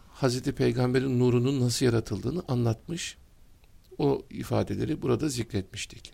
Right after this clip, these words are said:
Şimdi müsaadenizle bundan sonra Siyer-i Nebi dersimiz, programımız belli metinler okunarak,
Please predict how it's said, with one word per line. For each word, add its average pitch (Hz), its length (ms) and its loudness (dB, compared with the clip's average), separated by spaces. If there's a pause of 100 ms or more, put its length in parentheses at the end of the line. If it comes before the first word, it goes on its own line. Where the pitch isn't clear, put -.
Şimdi 214 280 0
müsaadenizle 147 800 2 (1700)
bundan 160 280 8
sonra 113 320 -2
Siyer-i 147 380 4
Nebi 131 380 4 (640)
dersimiz, - 640 -4 (440)
programımız - 760 -6 (1120)
belli 175 360 6
metinler 165 460 2
okunarak, 127 600 0